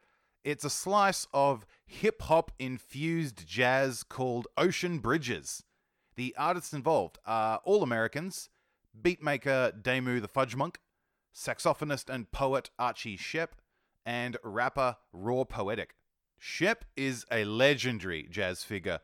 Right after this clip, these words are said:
with a career dating back to nineteen sixty. Poetic is his nephew, whilst Damu and Poetic have teamed up previously. This album was entirely improvised in the studio, so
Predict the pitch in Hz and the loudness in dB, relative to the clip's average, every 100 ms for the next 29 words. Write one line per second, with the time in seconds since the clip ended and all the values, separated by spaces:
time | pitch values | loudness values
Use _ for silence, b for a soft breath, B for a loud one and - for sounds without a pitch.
0 | _ 117 123 131 123 147 143 117 107 139 | _ -4 -4 -4 0 4 4 4 0 2
1 | 131 120 101 117 113 - - 104 101 117 | 2 0 0 -2 -2 -8 -8 -6 -4 -4
2 | 120 113 92 - 156 - 78 - _ _ | -4 -6 -8 -4 -6 -6 -14 -16 _ _
3 | _ _ _ - 143 202 139 - 117 110 | _ _ _ 2 4 4 0 -4 -6 -6
4 | 98 90 - 107 135 190 - 73 67 _ | -6 -12 -12 -4 0 0 -2 -8 -10 _
5 | - 113 113 110 - - 104 92 143 143 | 0 4 4 4 -6 -16 -12 -2 0 0
6 | 123 117 - 110 104 101 - 117 123 123 | 0 0 -2 -4 -4 -6 -4 0 2 0
7 | - b 110 107 - 120 101 87 - 120 | -6 b -4 -2 -4 -6 -4 -6 -4 -4
8 | 90 76 - 65 53 _ _ _ _ _ | -4 -8 -12 -16 -20 _ _ _ _ _
9 | _ _ 98 202 277 202 135 127 127 107 | _ _ -4 0 2 4 4 4 0 0
10 | 123 127 110 131 117 - - 113 180 202 | 4 4 2 -6 -8 -8 -6 2 4 4
11 | 185 151 156 131 117 120 117 113 98 143 | 2 0 -4 -2 4 6 6 2 -6 -6
12 | 139 131 - 127 120 101 80 73 - 110 | -4 -4 -4 -4 -2 -2 -4 -4 -4 0
13 | 104 101 | 0 0